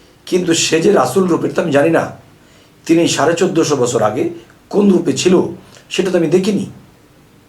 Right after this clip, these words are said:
আচ্ছা, দেখেছি কি? তাওহীদেরই মুর্শিদ আমার, যিনি আমার মুর্শিদ,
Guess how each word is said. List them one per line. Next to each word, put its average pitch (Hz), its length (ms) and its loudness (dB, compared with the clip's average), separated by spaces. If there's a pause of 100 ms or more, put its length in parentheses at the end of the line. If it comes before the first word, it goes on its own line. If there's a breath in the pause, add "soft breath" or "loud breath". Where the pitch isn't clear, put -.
(280)
আচ্ছা, 101 400 -4 (520 soft breath)
দেখেছি 135 360 0
কি? - 300 -8 (880 soft breath)
তাওহীদেরই 143 580 2
মুর্শিদ 127 440 -2
আমার, 139 440 0 (440 loud breath)
যিনি 123 280 0
আমার 110 240 0
মুর্শিদ, 113 480 -2